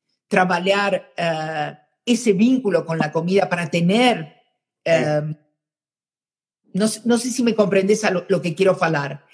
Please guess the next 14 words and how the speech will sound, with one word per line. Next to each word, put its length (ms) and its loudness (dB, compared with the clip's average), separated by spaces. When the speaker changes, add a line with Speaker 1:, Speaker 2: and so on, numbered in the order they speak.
Speaker 1:
E-, 260 0
esa 280 0
cosa, 420 0
re-, 420 0
re-, 240 -6
dice, 320 -2
"Comer 260 2
emocional 540 0
puede 220 2
ser 200 -2
algo 200 0
saludable 600 -2
cuando 320 -2
feito 600 -2